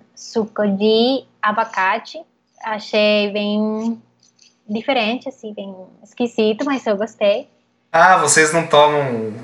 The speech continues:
Speaker 2: como o A gente chama de vitamina, né, de abacate, que é com leite.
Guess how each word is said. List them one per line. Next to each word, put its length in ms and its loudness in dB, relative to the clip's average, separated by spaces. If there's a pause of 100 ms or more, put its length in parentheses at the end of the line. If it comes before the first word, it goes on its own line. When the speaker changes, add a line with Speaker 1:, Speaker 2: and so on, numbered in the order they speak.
(160)
Speaker 2:
como 580 -4
o 60 -12 (380)
A 60 -4
gente 200 4
chama 200 4
de 80 0
vitamina, 600 2
né, 140 -2
de 100 -6
abacate, 480 2
que 80 -4
é 40 -2
com 200 -10
leite. 380 -4